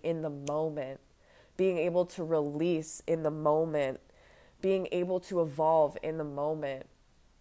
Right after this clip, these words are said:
And it's so available to us right here, right now. It's just a choice. And really that first step, <laughs> like, full circle, it all just comes back to choosing you and loving yourself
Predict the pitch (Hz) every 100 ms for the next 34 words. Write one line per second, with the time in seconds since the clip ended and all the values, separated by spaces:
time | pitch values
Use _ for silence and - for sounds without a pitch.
0 | _ _ - 165 156 - - 175 180 160
1 | 156 165 175 165 - 160 151 - 160 -
2 | 185 160 156 156 160 156 147 147 156 156
3 | - 165 - 165 - 160 151 151 175 -
4 | - - _ _ _ _ _ - - -
5 | _ - - _ - - 165 160 160 160
6 | 165 156 151 - 156 160 - 160 170 -
7 | - - 220 269 226 - - 185 170 175
8 | 160 - 156 170 165 160 - 160 160 147
9 | 135 - - 165 - 165 156 151 151 147
10 | 151 143 135 156 156 170 - 87